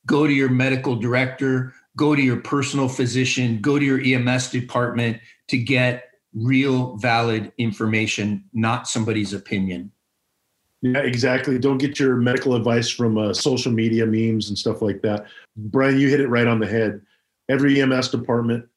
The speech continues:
Speaker 2: I mean, every fire department has an E M S division. They should have a medical director. They should have, you know, those trusted people. And if you don't, for some reason, uh, or they're not available,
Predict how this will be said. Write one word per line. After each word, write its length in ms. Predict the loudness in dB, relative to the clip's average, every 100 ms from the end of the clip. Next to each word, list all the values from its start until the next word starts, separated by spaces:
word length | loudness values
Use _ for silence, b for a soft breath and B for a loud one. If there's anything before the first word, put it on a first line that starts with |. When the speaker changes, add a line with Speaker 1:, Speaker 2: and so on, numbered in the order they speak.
| _ -4
Speaker 2:
I 60 | 0
mean, 340 | 2 2 0
every 240 | 0 0 0
fire 380 | -2 -2 0
department 560 | 0 0 0 0 -4 -4
has 200 | -2 0
an 80 | 2
E 100 | 2
M 120 | 2
S 120 | 0
division. 380 | -2 -2 0 0
They 80 | -2
should 180 | 0 0
have 140 | 0
a 40 | 2
medical 400 | 0 0 0 0
director. 640 | 2 0 -2 -2 -4 B B _ -2
They 100 | -2
should 280 | 0 0
have, 320 | 0 0 -2 -6 _ _ _
you 80 | -2
know, 240 | 0 -2 -10 _
those 200 | -2 -2
trusted 500 | 0 -2 0 -2 -4 -12 -2
people. 460 | 0 2 2 0 0
And 120 | 0
if 120 | 0
you 140 | 0 2
don't, 400 | 2 2 -2 -4
for 80 |
some 260 | -4 -2 0
reason, 480 | 2 2 2 -2 -4 _ _ _ -2
uh, 220 | 0 0 0
or 140 | 2
they're 100 | 2
not 200 | 2 2
available, 640 | 2 2 4 2 0 -4